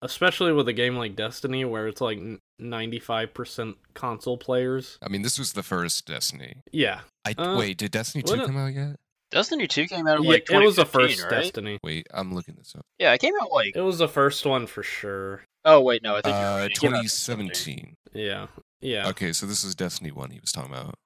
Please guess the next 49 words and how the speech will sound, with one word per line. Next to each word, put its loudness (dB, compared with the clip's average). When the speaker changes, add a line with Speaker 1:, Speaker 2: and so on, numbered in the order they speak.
Speaker 2:
That -2
was -2
not -2
on 0
Speaker 1:
Yeah, -2
Speaker 2:
P -2
C. 2
Speaker 1:
he, -2
he 4
was 0
talking 4
about, 4
like, -4
bringing -4
people -4
through -4
the -4
Vault -6
of -12
Glass -4
and -12
stuff. -12
I 4
used 2
to 2
play 8
Destiny 2
around -2
that -2
time, -4
so 0
I 2
was, 2
like, 4
very 2
familiar -2
with -2
what 6
he 8
was -2
talking 0
about, -2
so 0
it -2
<laughs> -12
amused -4
me. 0
<laughs> 4
He, -4